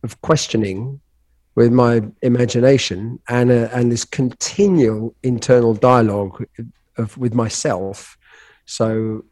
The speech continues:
you know, uh, while I was cooking, if a leek smells different right at the bottom from it, the, the, by the roots than it does, or tastes different, or the texture's different, when you cut it a centimeter up the leek,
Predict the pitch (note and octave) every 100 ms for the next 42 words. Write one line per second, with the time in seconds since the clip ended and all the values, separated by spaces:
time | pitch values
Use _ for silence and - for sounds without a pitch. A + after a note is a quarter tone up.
0 | _ - C#3 B2 G#2 A2+ - B2 B2 B2
1 | B2+ D3 B2+ B2 - A#2 - A#2 A#2 A2+
2 | - A#2 C3+ C3 - - A#2 A2 G#2 B2
3 | A2+ A#2 A#2+ A#2+ A#2+ A2+ A#2+ A#2 A2+ A#2
4 | B2+ _ - A2+ A2+ B2 B2+ A#2 A2+ A#2
5 | A2+ A2 A#2 A#2+ - - A2+ A2 G#2+ A2+
6 | A2+ - - _ - A#2+ - C3 - A#2+
7 | - A2+ A2+ - - - A2+ A#2 - A2
8 | _ _ _ _ - B2 A#2+ A#2 B2+ B2
9 | B2 A#2 - C3 A#2+ A#2 A#2+ - A#2+ G#2+
10 | _ _ _ _ _ _ _ C#3+ - A#2+
11 | G#2+ A#2+ - -